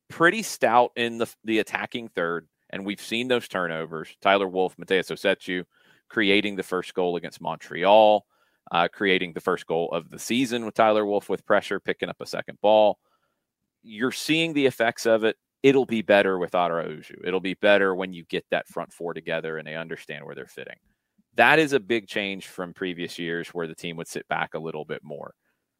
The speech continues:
The counter to that is something that, to a degree, you have to live with, but also it's something that individuals are gonna have to continue to, to play well through. You're going to really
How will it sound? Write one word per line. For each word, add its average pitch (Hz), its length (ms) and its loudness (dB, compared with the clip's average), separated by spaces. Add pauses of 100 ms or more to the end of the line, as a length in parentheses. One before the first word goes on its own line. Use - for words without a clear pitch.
(520)
The 110 420 4 (160)
counter 156 560 2
to 135 300 -6
that 92 320 4
is 92 140 -4
something 95 580 -4
that, 87 280 2 (840)
to 143 180 0
a 123 60 6
degree, 123 760 0 (340)
you 113 120 -2
have 117 140 2
to 110 80 2
live 104 220 2
with, 113 320 -2
but 95 160 2
also 95 640 0 (720)
it's 101 160 -4
something 110 300 0
that 98 100 0
individuals 98 580 -2
are 90 60 -4
gonna 90 100 -2
have 90 160 -2
to 82 160 -4
continue 90 420 -6
to, 87 300 -6
to - 80 -14
play 87 180 2
well 123 200 4
through. 85 260 -6 (460)
You're 113 300 0 (100)
going 139 440 4
to 110 460 -6
really 123 720 2